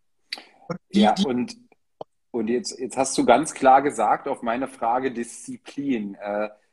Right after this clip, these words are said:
Speaker 2: da stellt sich ja für viele Menschen sicherlich die Frage, okay,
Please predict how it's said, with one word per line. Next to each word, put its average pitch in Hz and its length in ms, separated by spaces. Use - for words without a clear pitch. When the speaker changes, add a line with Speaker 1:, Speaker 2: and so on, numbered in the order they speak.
Speaker 2:
da 110 140
stellt 156 400
sich 170 220
ja 139 420
für - 260
viele 160 340
Menschen 139 800
sicherlich 131 500
die 127 120
Frage, 147 540
okay, 147 580